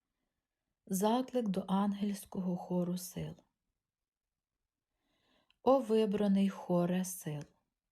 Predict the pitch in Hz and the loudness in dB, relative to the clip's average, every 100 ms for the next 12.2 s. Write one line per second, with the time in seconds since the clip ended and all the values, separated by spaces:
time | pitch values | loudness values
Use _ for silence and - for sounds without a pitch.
0 | _ _ _ _ _ _ _ _ _ _ | _ _ _ _ _ _ _ _ _ _
1 | - 185 185 185 185 - 185 170 185 202 | 2 2 4 0 -2 -4 -4 0 2 2
2 | 196 185 - 180 175 - 202 214 196 185 | 0 -4 -4 -4 -2 -2 -2 2 0 2
3 | 180 - 175 208 208 - 202 202 185 160 | -2 -2 -4 -4 -6 -8 -6 -2 -2 -2
4 | - 170 - _ _ _ _ _ _ _ | -4 -12 -20 _ _ _ _ _ _ _
5 | _ _ _ _ - 165 180 185 214 214 | _ _ _ _ -14 -6 -4 0 -2 -2
6 | 220 226 240 - - - 180 170 190 175 | 0 0 -2 -10 -18 -6 -2 2 2 4
7 | 190 185 180 220 190 190 220 202 - 185 | 0 0 0 0 0 2 2 0 -2 -4
8 | 175 - 214 233 - 180 180 - 170 185 | -2 -2 0 0 -2 -4 -4 -4 -4 0
9 | 175 185 196 226 226 196 185 175 202 226 | 2 4 4 2 0 0 0 0 -2 -2
10 | 208 185 180 190 220 233 170 156 - - | 0 -2 0 0 0 0 -2 -4 -10 -20
11 | - - - 175 175 202 240 220 170 170 | -20 -20 -8 -4 2 4 6 4 2 -2
12 | - | -6